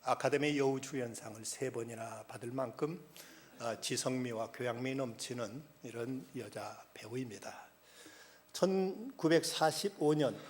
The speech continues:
이 차 대전 종전될 무렵쯤, 어, 연예인단이 저 유럽을 순회하면서 연합군 병사들을 위문하고 다닐 때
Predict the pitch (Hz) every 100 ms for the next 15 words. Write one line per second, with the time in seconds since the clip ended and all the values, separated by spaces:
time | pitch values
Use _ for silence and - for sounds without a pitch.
0 | - 151 - 139 139 135 131 131 127 127
1 | 120 120 127 135 147 143 147 139 - 143
2 | 135 - - - - - - - 117 110
3 | 117 123 127 143 151 147 143 143 139 139
4 | 123 123 135 135 131 131 - 135 127 120
5 | 113 101 - 123 123 123 123 139 131 135
6 | 131 123 113 123 123 131 127 120 120 113
7 | 107 110 110 107 135 143 151